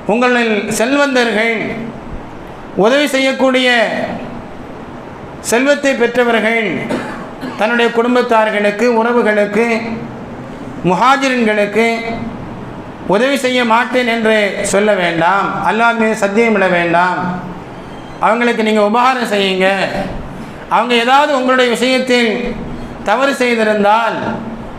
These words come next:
"வல் யஃபு", அவர்களை நீங்கள் மன்னித்து விடுங்கள், மன்னித்து விடுங்கள் என்பது மட்டுமல்ல, "வல் யஸ்ஃபஹு",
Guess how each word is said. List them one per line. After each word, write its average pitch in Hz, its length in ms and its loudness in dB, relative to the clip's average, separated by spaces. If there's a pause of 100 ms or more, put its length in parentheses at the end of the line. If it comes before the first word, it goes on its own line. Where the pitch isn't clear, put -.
(100)
"வல் 233 280 2
யஃபு", 254 640 2 (160)
அவர்களை 262 360 0
நீங்கள் 240 280 2
மன்னித்து 294 420 2
விடுங்கள், 240 720 2 (640)
மன்னித்து 240 460 2
விடுங்கள் 277 300 4
என்பது 240 300 2
மட்டுமல்ல, 208 720 2 (220)
"வல் 185 220 2
யஸ்ஃபஹு", 175 720 2